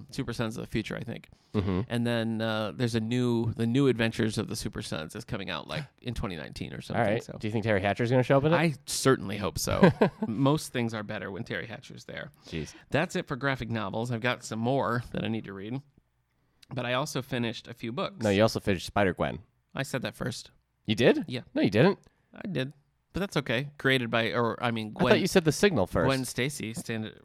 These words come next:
Speaker 1: created by Stan Lee, so it's relevant. So thanks for bringing it back.
Speaker 2: Okay, but you read Gwen Stacy.
Speaker 1: I did. Gw-, Spider-Gwen Volume two, yep, which,
Speaker 2: Uh-huh.
Speaker 1: uh, is another run we have in our collection.
Speaker 2: Huh.
Speaker 1: Uh, brand new, hot off the presses, I read
Speaker 2: Uh-huh.
Speaker 1: Stephen King's short st-, well, it's not a short story. It's a,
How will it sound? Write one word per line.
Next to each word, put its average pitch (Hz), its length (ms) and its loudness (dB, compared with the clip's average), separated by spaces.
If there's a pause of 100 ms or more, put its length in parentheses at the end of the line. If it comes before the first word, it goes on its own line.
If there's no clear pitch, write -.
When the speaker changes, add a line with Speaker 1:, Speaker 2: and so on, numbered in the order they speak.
Speaker 1:
created 110 240 -6
by 104 120 -6
Stan 107 280 -6
Lee, 113 160 -6
so - 220 -10
it's - 120 -12
relevant. - 460 -6
So 120 80 -6
thanks 120 180 -4
for - 80 -12
bringing 95 220 -10
it - 80 -14
back. - 300 -12 (180)
Speaker 2:
Okay, 113 300 -2 (100)
but 92 80 -2
you 90 200 -4 (640)
read 104 340 0 (260)
Gwen 95 200 2
Stacy. - 200 -2
Speaker 1:
I 156 60 0
did. 107 300 0
Gw-, 104 480 -10
Spider-Gwen 113 440 -2
Volume 104 260 -6
two, - 220 -14
yep, 107 160 -12
which, 92 120 -2
Speaker 2:
Uh-huh. 82 140 -2 (140)
Speaker 1:
uh, - 40 -2
is 117 100 -4
another 120 280 -2
run 113 200 0
we 110 80 -6
have 113 160 -10
in - 60 -14
our - 80 -12
collection. - 480 -14 (420)
Speaker 2:
Huh. 80 140 -2 (240)
Speaker 1:
Uh, 113 100 -2
brand 143 420 0
new, 123 400 0 (100)
hot 151 200 0
off 147 160 4
the 117 100 -2
presses, 101 520 -2
I - 100 -2
read 117 120 4
Speaker 2:
Uh-huh. 90 120 2
Speaker 1:
Stephen 127 340 -2
King's 117 360 0
short 117 260 0
st-, - 260 -12
well, 123 200 0
it's 117 120 -6
not 160 120 4
a - 20 -2
short - 240 -4
story. 76 160 -6
It's - 100 -10
a, 98 120 -4